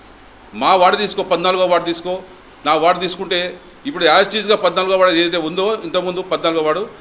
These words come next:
మరి దానికి గొల్లబండ తాండా, పాలిటెక్నిక్ ఏరియా, ఏకలవ్య కాలనీ, మధ్య కాలనీ ఇవన్నీ కూడా కలిపినారు. దాదాపుగా ఐదు వేల ఓట్లు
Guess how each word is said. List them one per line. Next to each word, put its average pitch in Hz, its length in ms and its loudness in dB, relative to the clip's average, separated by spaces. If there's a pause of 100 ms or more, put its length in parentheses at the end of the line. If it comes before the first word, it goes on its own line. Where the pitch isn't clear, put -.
(220)
మరి 160 120 -2
దానికి 185 560 0 (380)
గొల్లబండ 180 360 2
తాండా, 185 280 0
పాలిటెక్నిక్ 160 480 -2
ఏరియా, 165 220 0
ఏకలవ్య 160 460 0
కాలనీ, 156 340 -4
మధ్య 151 260 -6
కాలనీ 151 420 -4 (320)
ఇవన్నీ 170 280 -2
కూడా 214 140 4
కలిపినారు. 165 440 -2 (300)
దాదాపుగా 185 460 2
ఐదు 165 140 2
వేల 175 120 2
ఓట్లు 156 380 -2